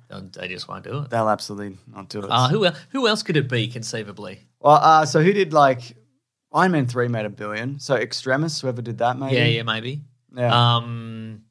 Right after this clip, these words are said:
Speaker 1: it could be any, anybody who worked on, like, any Guardians of the Galaxy
Speaker 2: Yep.
Speaker 1: stuff.
Speaker 2: Captain Marvel.
Speaker 1: Yeah. Mm-hmm.
Speaker 2: That was a
Speaker 1: Oh,
Speaker 2: billion
Speaker 1: Kelly
Speaker 2: dollars.
Speaker 1: Sue DeConnick, who wrote
Speaker 2: Yeah.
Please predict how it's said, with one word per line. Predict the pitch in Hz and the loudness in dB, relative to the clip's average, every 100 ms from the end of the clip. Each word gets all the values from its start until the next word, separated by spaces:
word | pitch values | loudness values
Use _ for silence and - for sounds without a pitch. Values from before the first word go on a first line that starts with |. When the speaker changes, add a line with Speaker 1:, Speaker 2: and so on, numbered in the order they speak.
| _ | _
Speaker 1:
it | 123 120 | -10 -6
could | - 123 113 | -2 -2 -2
be | 117 110 107 107 104 95 | -2 0 0 -4 -6 -6
any, | 110 110 107 - | -6 -6 -8 -4
anybody | 123 123 131 123 | -4 -2 -2 0
who | 123 | -2
worked | 123 120 123 | -2 -4 -4
on, | |
like, | 117 110 117 | -4 -4 -4
any | 113 110 107 - | -6 -8 -10 -12
Guardians | 113 110 120 113 117 | -6 -4 -2 -6 -8
of | 110 | -16
the | |
Galaxy | - 107 113 123 123 | -12 -12 -10 -2 2
Speaker 2:
Yep. | 123 | 4
Speaker 1:
stuff. | 123 - 123 123 123 - _ | 2 -4 -6 -6 -8 -14 _
Speaker 2:
Captain | 131 123 120 | -4 -2 -2
Marvel. | 110 110 113 117 117 117 - | 0 0 0 -2 -8 -12 -10
Speaker 1:
Yeah. | 110 123 - - | -4 -4 -4 -14
Mm-hmm. | 120 - - | -20 -20 -18
Speaker 2:
That | - | -10
was | 117 | -8
a | 117 | -2
Speaker 1:
Oh, | |
Speaker 2:
billion | 175 170 156 | 2 4 4
Speaker 1:
Kelly | - 151 | 2 2
Speaker 2:
dollars. | - 147 | 0 -2
Speaker 1:
Sue | |
DeConnick, | 123 135 139 147 | -6 -8 -8 -8
who | 117 | -8
wrote | 113 | -2
Speaker 2:
Yeah. | 120 135 | 2 2